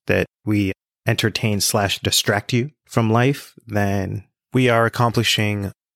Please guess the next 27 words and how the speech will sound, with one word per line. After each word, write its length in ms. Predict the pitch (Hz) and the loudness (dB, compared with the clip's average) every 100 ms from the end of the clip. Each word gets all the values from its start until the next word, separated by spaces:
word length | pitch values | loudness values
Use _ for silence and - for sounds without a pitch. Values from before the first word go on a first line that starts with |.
| - | -4
our 180 | 107 101 | -4 -2
goal. 300 | - - - - _ _ _ - | -6 -8 -14 -20 _ _ _ -2
Also, 300 | 113 107 - | 0 2 0
thank 300 | 101 117 101 | 0 0 0
you 60 | 107 | -2
for 140 | - | -2
listening, 380 | 95 95 107 87 | -2 -2 -4 -4
because 360 | 101 101 98 101 - - | -4 -2 -2 -4 -10 -6
honestly, 360 | 110 110 - 113 - _ | 0 2 2 0 -2 _
the 60 | 101 | 0
most 200 | 101 - | 0 0
precious 300 | 110 - - | -2 -2 -4
thing 140 | 98 | -4
in 60 | 98 | -2
this 160 | 92 | -2
world 200 | 98 95 | 0 0
is 120 | 92 - | -2 -4
time. 380 | - 147 151 - _ - | 0 0 0 -4 _ -10
And 400 | - 110 104 101 - | -2 0 2 0 -2
the 80 | 98 | -2
fact 240 | 101 - | -2 -2
that 140 | - | -4
you 160 | 107 101 | 0 2
have 280 | 92 92 87 _ _ | 2 -2 -4 _ _
decided 480 | - 101 104 101 104 | -4 0 2 2 2
to 420 | - 107 98 98 95 | 0 0 0 0 -2
spend 480 | - - 104 101 | -4 -2 -2 -4